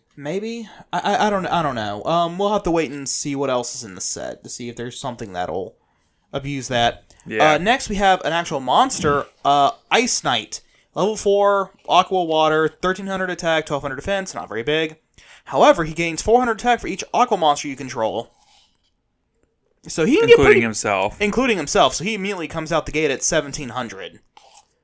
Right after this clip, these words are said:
Speaker 1: which is beefy, and he can get real beefy real quick.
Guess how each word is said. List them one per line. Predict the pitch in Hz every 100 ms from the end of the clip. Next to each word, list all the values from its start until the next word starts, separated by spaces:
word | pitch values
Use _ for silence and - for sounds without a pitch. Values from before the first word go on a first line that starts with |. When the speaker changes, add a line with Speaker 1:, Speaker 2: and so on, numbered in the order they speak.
| -
Speaker 1:
which | 151 147
is | 147 135 - - _ _ _ _ - 139
beefy, | 240 240 202
and | 190
he | 196
can | 190
get | 180 143
real | 147 175
beefy | 170 170 165 139
real | 120 139 160 151
quick. | - 135 104 - -